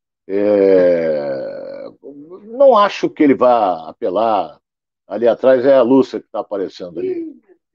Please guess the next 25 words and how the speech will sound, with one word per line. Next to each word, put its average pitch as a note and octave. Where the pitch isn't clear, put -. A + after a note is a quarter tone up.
Ela A2+
<laughs> -
tomou D3
um C3+
susto. -
<laughs> -
Então, A#3+
é, F#3
é, A#2+
o, A#2
o B2+
que -
acontece E3+
é D3+
que D#3
ele B3
não, B3+
o A3
temperamento F#3
dele D#3+
não E3
é, D3+
não C3
é D3
disso. B2